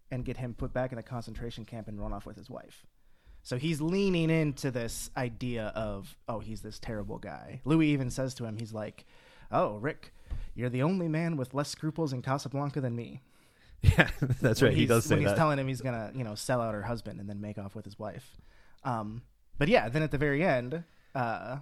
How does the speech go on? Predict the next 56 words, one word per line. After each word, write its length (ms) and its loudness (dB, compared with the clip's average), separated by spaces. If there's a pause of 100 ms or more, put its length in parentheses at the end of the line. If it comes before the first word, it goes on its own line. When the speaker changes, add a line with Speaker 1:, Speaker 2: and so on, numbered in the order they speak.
Speaker 1:
when 140 -6
he 140 -4
shoots 320 -4
the 100 -4
German 320 -4
officer 500 -6
and 140 -6
Louis 180 -6
covers 360 -6
up 160 -6
for 180 -10
him, 240 -12 (500)
they 80 -6
become 220 -2
friends. 480 -2 (180)
'Cause, 320 -8
you 80 -4
know, 60 4
Speaker 2:
Again, 400 4 (100)
Speaker 1:
he, 80 6
he 60 10
Speaker 2:
they 60 10
were 100 12
Speaker 1:
covers 160 12
Speaker 2:
already 180 12
were, 320 10
but 300 4
Speaker 1:
They 80 8
already 200 10
were, 200 6
but 120 4
now 200 4
it's, 220 -4
it's, 200 -4
Speaker 2:
Now 120 10
he's 120 12
Speaker 1:
it's 40 8
a 20 10
Speaker 2:
willing 160 10
to 140 6
accept 240 8
Speaker 1:
cementing 100 0
Speaker 2:
it, 120 0
Speaker 1:
of 80 -6
it. 60 0
Speaker 2:
yeah. 160 2 (160)
Speaker 1:
'Cause 140 -2
Louis 200 2
has 200 -2
this 160 -8
line 160 -2
where 80 -6
he's 220 -4
like, 180 -6
"Oh, 160 2
you," 380 -6